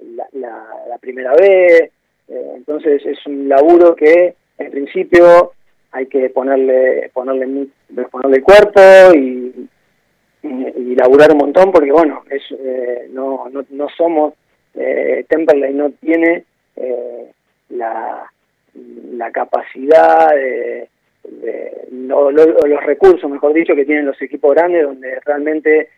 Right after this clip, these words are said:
tienen esta área súper profesionalizada, con una estructura atrás, donde se pueden hacer un montón de cosas. Entonces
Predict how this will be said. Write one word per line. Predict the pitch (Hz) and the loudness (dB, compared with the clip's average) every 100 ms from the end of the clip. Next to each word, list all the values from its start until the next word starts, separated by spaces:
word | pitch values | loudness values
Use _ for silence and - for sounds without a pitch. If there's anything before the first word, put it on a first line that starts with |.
| _ _ - | _ _ -10
tienen | 143 139 135 | -8 -8 -10
esta | - 139 | -10 -4
área | 151 156 139 | -2 0 -2
súper | - 143 147 | -4 -4 -4
profesionalizada, | 139 135 135 143 143 143 175 175 170 175 170 - _ _ | -4 -10 -12 -10 -10 -2 2 4 4 4 0 -6 _ _
con | - 131 | -20 -16
una | 135 | -16
estructura | - 127 _ 156 156 151 147 - | -16 -20 _ -2 0 -2 -6 -12
atrás, | 143 - 156 160 - _ | -12 -2 0 -2 -6 _
donde | 117 113 | -20 _
se | _ | _
pueden | 143 139 | -14 -14
hacer | 135 139 | -14 -16
un | 135 | -18
montón | 135 139 165 135 | -20 -8 -8 -8
de | 127 | -18
cosas. | 117 _ _ _ | -20 _ _ _
Entonces | 147 151 160 | -12 -8 -8